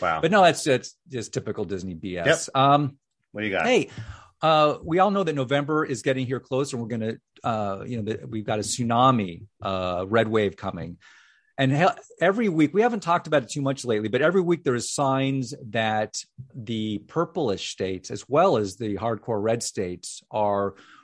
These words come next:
Speaker 2: revamping their voting
Speaker 1: Right.
Speaker 2: situation.
Speaker 1: Right.
Speaker 2: Because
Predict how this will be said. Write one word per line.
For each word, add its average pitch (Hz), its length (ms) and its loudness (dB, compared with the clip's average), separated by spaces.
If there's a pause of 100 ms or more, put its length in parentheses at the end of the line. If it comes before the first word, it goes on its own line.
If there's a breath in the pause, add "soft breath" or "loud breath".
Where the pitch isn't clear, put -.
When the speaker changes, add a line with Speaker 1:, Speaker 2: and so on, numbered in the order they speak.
(120 loud breath)
Speaker 2:
revamping 131 600 4
their 104 120 0
voting 104 540 0
Speaker 1:
Right. 101 100 -10 (160)
Speaker 2:
situation. 92 760 -2 (240 loud breath)
Speaker 1:
Right. 90 220 4
Speaker 2:
Because 117 640 0